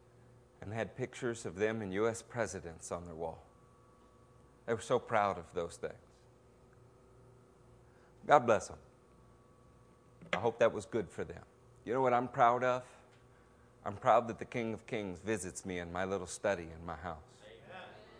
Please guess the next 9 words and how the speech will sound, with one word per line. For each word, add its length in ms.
I'm 100
proud 360
that 120
the 60
King 300
of 100
Kings 400
doesn't 340
overlook 720